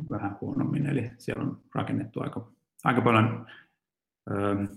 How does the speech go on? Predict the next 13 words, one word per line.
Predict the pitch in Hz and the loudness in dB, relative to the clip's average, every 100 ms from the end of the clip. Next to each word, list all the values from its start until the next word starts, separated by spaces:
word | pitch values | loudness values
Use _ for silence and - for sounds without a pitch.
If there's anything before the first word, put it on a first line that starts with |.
| - | -4
lisää | - 98 101 | 0 2 2
taloja | 92 98 101 95 | 0 0 0 0
sinne | - - - - | -2 -2 -4 -8
tonteille, | - 113 62 62 | -6 -4 -2 -2
ja | - - - _ _ _ _ _ _ _ _ | -4 -6 -10 _ _ _ _ _ _ _ _
suurin | - 104 104 | -2 2 4
osa | 107 107 - - | 2 0 -4 -4
niistä | - - | -2 2
rakennuksista | 110 110 104 104 101 | 4 4 2 -2 0
on | |
kyllä | 95 95 | 0 0
säilynyt, | - 98 101 110 113 - _ - | -2 -6 -4 -4 -4 -10 _ -10
mutta, | - - 104 | -10 -10 -16